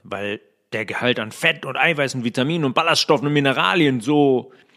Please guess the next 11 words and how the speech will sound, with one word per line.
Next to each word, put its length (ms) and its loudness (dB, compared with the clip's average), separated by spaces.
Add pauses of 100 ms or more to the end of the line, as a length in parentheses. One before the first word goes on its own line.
(580)
so 280 0
hoch 240 -2
ist. 340 -16 (3000)
Ich 200 -8
frag 420 -2
mich 260 -2
da 460 0 (1600)
allen 360 0
Ernstes, 840 -4 (2750)
was 460 0
mit 320 -2